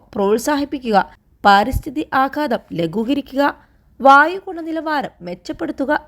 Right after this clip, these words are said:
തുടങ്ങിയ ലക്ഷ്യങ്ങളുമായാണ് രണ്ടായിരത്തി പത്തൊൻപതിൽ സംസ്ഥാനത്ത് വൈദ്യുതി വാഹന നയം രൂപപ്പെടുത്തിയത്. ചാർജിംഗ് സൗകര്യങ്ങളുടെ അഭാവം പരിഹരിക്കാൻ കെ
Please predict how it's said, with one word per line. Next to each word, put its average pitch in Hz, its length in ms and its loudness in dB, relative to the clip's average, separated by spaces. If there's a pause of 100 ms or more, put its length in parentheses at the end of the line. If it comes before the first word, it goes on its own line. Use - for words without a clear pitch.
(120)
തുടങ്ങിയ 208 420 0
ലക്ഷ്യങ്ങളുമായാണ് 269 1000 0 (400)
രണ്ടായിരത്തി 226 540 2
പത്തൊൻപതിൽ 277 480 -6 (380)
സംസ്ഥാനത്ത് 269 840 0
വൈദ്യുതി 208 580 -2 (100)
വാഹന 220 420 0
നയം 285 280 -4 (120)
രൂപപ്പെടുത്തിയത്. 175 680 -2 (400)
ചാർജിംഗ് 226 460 4
സൗകര്യങ്ങളുടെ 294 760 -4
അഭാവം 220 520 -2
പരിഹരിക്കാൻ 262 600 -4 (640)
കെ 262 120 8